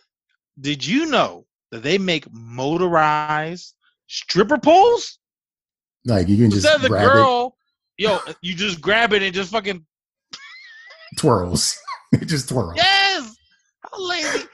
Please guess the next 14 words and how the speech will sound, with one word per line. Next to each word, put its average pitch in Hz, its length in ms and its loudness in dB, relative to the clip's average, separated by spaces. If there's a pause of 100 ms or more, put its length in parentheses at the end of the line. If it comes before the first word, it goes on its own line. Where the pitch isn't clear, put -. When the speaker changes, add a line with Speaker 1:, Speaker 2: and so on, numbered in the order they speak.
(160)
Speaker 1:
So 240 160 -4
essentially, 254 440 -6
because 208 360 0
remember 202 260 -2
the 196 120 -2
buzz, 156 400 0
uh, 143 220 -4
like, 135 140 -2
a 123 140 -14
couple 147 240 -6
years 143 180 -4
ago 131 200 -2
where, 127 200 -2
like, 123 160 0